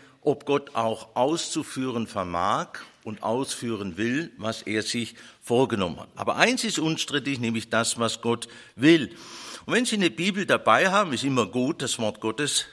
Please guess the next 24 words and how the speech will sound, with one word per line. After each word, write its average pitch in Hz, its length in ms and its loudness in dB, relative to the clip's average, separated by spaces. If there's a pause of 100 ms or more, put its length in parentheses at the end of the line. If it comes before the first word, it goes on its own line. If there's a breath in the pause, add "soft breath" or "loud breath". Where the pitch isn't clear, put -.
selber 135 420 0
zu 135 120 -6
konsultieren, 127 880 -4
dann 135 280 0
können 131 240 -2
Sie 120 240 -2
erster 151 440 -2
Timotheus 127 720 -2
zwei 107 320 0
drei 139 340 0
aufschlagen. 98 720 -2 (1300 loud breath)
Da 135 120 4
sagt 185 220 2
Paulus 180 360 4
ein 151 160 2
grundlegendes 151 880 0
Wort: 147 420 2 (520 loud breath)
„Dies 214 220 2
ist - 360 0
gut 190 420 -2
und 127 260 -2
wohlgefällig 165 800 0
vor 110 380 0
Gott, 175 380 2